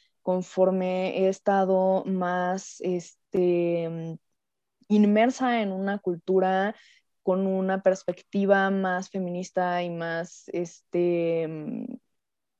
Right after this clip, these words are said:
¿sabes? Menos violenta y menos prohibitiva y menos...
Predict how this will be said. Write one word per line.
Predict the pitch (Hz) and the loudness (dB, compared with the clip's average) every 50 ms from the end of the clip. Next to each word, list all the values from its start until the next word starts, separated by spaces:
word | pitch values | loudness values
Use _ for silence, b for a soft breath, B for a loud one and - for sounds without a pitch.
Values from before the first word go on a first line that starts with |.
| _ _ _ _ _ _ | _ _ _ _ _ _
¿sabes? | - - 185 175 180 190 196 | -2 2 4 4 4 4 2
Menos | 190 196 202 214 214 208 190 | 2 2 2 4 2 2 4
violenta | 180 180 180 175 175 175 196 190 190 180 175 175 175 180 180 - | 4 4 4 2 0 0 0 2 4 4 6 6 4 4 2 0
y | - 180 | -4 -6
menos | 175 180 180 185 185 185 185 196 - - - - - - - - - - - 180 _ _ _ _ _ _ _ | -8 -8 -6 -6 -4 -4 -4 -4 -6 -10 -14 -16 -18 -20 -20 -14 -12 -12 -12 -12 _ _ _ _ _ _ _
prohibitiva | - 202 190 190 190 185 185 170 170 - 196 196 190 190 185 180 180 180 180 180 175 - | 2 4 4 6 4 2 -2 -4 -4 -2 2 4 4 4 4 4 2 2 2 0 -2 -2
y | 190 | -4
menos... | 185 185 175 175 175 175 180 180 180 180 - - - - - - - - - | -6 -6 -6 -6 -6 -4 -4 -4 -6 -6 -8 -14 -20 -20 -20 -20 -20 -20 -20